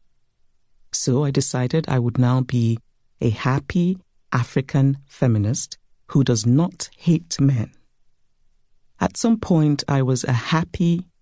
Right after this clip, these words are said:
African feminist who does not hate men and who likes to wear lip gloss and high heels for herself and not for men.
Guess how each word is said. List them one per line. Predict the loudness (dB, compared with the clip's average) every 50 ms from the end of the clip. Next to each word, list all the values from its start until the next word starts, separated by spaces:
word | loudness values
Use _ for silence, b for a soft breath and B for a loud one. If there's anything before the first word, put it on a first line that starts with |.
| _ _ _ _
African | -2 -2 0 0 -2 -2 0 0 0 0 0
feminist | -2 -2 0 0 2 2 2 0 0 -2 -4 -6 -10 -12 -16 _ _ _ _ _ _ _ _ _ 2
who | 2 4
does | 4 2 2
not | 2 2 2 0 -2 -6
hate | -6 -4 -4 -4 0 0
men | 2 2 2 2 0 -2 -2 -2 -2 0
and | 0 0
who | 2 2 2
likes | 2 2 0 -2 -4 -6 -6
to | -4 -2
wear | 0 0 0 0 0
lip | 0 0 0 -2 -2 -6
gloss | -4 -2 -2 -2 -2 -2 -2
and | 0 -2 -2
high | -2 -2 -2 0 0
heels | -2 -2 -2 0 0 0 0 -2 -2
for | -4 -4 -2
herself | -2 -2 -2 -4 -4 -4 -2 -2 -2 -2 -4 -4 -2
and | 0 0 2 2 2
not | 0 0 -4 -6
for | -4 -2 0 0
men. | 0 0 -2 -2 -6 -10